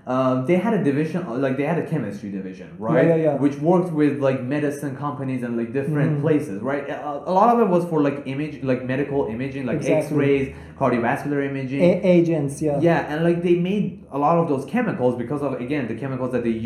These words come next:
Speaker 1: use for their films
Speaker 2: Mm-hmm.
Speaker 1: of the cameras.
Speaker 2: They just actually trying to reduce the, uh, you know, that risk factors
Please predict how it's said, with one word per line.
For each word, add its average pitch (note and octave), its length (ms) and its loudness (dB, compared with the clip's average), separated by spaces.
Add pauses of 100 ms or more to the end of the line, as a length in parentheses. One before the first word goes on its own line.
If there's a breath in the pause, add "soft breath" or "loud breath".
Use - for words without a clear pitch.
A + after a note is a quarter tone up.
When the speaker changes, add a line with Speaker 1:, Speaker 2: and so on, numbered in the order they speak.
Speaker 1:
use A#2 180 0
for A2 220 0
their A2 120 -2
films A#2+ 540 -2
Speaker 2:
Mm-hmm. D#3 140 2
Speaker 1:
of D3+ 320 0
the G#2+ 260 -6
cameras. - 460 -2
Speaker 2:
They F#3+ 140 8
just C4 260 4
actually C#4 260 0
trying A#3 360 0
to B3 140 -2
reduce F#3 600 4
the, F#3 380 4
uh, D#3+ 360 4
you E3 120 0
know, F3 140 2
that F#3+ 300 2
risk E3+ 460 2 (120)
factors C#3 720 -4